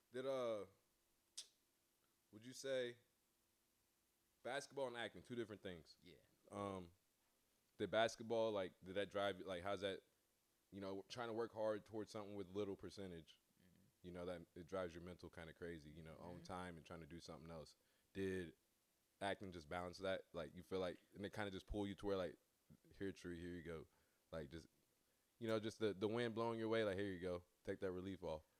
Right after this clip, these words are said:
Speaker 1: 'Cause it's
Speaker 2: Uh,
Speaker 1: just so nat-, it's so natural and
Speaker 2: Yeah.
Speaker 1: stress. You know what I mean? You don't gotta
Speaker 2: Yeah.
Speaker 1: work. You gotta, it's easy to be consistent in that, you know what I mean? And go in the gym and busting ass and getting jump shots for this much percentage.
Speaker 2: Mm-hmm.
Speaker 1: So how do you feel like between the two?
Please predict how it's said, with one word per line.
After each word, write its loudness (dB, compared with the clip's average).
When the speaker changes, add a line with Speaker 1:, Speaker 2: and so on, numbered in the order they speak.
Speaker 1:
'Cause -2
it's -2
Speaker 2:
Uh, 4
Speaker 1:
just 0
so 8
nat-, 4
it's -10
so 6
natural 4
and -2
Speaker 2:
Yeah. -4
Speaker 1:
stress. 4
You -8
know -2
what 4
I 2
mean? 0
You 2
don't 4
gotta 6
Speaker 2:
Yeah. -12
Speaker 1:
work. 2
You -12
gotta, 4
it's -2
easy -2
to 2
be 0
consistent -4
in -2
that, 0
you -6
know 0
what -2
I -2
mean? 0
And -4
go 2
in -2
the -6
gym -4
and -12
busting 0
ass -2
and -10
getting -6
jump -6
shots -4
for -6
this -6
much -6
percentage. -10
Speaker 2:
Mm-hmm. -20
Speaker 1:
So 0
how 4
do 2
you -2
feel 4
like 0
between -2
the -6
two? -8